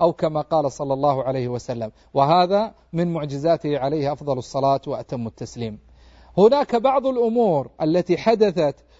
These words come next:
والتي جعلت أن قرب الرسالة وقرب بعثة النبي صلى الله عليه وسلم قد دنا.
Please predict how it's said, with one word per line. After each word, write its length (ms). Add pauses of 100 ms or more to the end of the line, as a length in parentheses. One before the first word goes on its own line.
(120)
والتي 380
جعلت 520
أن 240
قرب 340
الرسالة 720 (240)
وقرب 520
بعثة 420
النبي 280
صلى 220
الله 180
عليه 200
وسلم 340
قد 240
دنا. 260